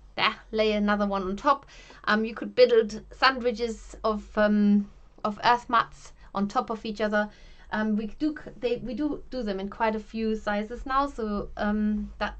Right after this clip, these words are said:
that's quite good as well, that you can have your little travel one to take away, then you've got a bigger size for maybe smaller projects and a larger one for, um, really big projects. So this is quite a good, a good mat to, um, to have. But I'm here to make butterflies.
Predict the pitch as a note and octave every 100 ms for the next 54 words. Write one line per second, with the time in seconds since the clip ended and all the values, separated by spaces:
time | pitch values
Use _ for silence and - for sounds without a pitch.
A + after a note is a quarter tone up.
0 | - - - - A3 G#3 - A#3 A3 A3+
1 | B3 A3 G#3+ G3+ - G3+ G3+ - - -
2 | - - - A3 A3+ A3 A#3+ A3+ G#3+ C4
3 | B3 A#3+ A#3 G#3+ A#3+ A#3 A3+ G#3 G#3 A3+
4 | A3 A3 A3 A3 G3+ F#3+ F#3 G3 B3 A#3
5 | A3 A3 G#3+ G#3+ - G3+ F#3+ F#3+ F#3+ F#3
6 | - A#3 G3+ G3 C4 C4 A#3+ G#3 F#3+ F3+
7 | G3 G#3 G#3 G3 F#3+ F#3+ G3 - - -
8 | - G3 F#3 - F#3+ F#3+ A3 G3+ G3+ F#3
9 | - - D3+ C#3+ - - A3+ B3 B3 B3
10 | - B3+ A#3 G#3+ A#3 G#3+ - - - -
11 | - - A3 G#3 A3 - G3 - - -
12 | G3 F#3 - F#3+ F#3 F#3 G3 - - -
13 | _ - - - - - A#3+ A#3 E4 F4+
14 | F4+ C#4+ B3 - A#3+ A3+ - A#3+ A#3 D#3
15 | - D3